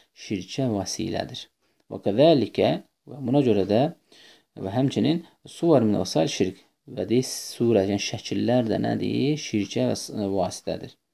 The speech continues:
"Və innəm vəqə şirku fi, e, fi qavmi Nuhin bisəbəb həzi suvar." Çünki deyir, Nuh əleyhissalamın qövmü bu cür şəkillərdən dolayı nədir? Şirkə düşməyə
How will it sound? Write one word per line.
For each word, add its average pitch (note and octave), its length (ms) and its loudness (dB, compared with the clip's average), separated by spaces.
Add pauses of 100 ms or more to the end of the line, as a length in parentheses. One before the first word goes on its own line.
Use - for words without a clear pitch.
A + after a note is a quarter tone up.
(420)
"Və - 160 -4
innəm B2 280 6
vəqə A2 240 2
şirku - 360 -4
fi, - 200 -8
e, G#2 340 0
fi G2 200 -6
qavmi A2+ 300 2
Nuhin B2+ 400 2
bisəbəb A2 320 0
həzi B2+ 240 2
suvar." B2 240 6 (440)
Çünki A#2+ 380 -2
deyir, C#3+ 340 2
Nuh A2+ 420 4 (440)
əleyhissalamın G2+ 680 -2 (100)
qövmü G2+ 760 0 (440)
bu C3+ 180 0
cür G#2+ 320 0 (840)
şəkillərdən G#2 1400 0 (220)
dolayı G#2+ 500 0
nədir? A2+ 400 -2
Şirkə G#2 520 -4
düşməyə G2+ 720 -4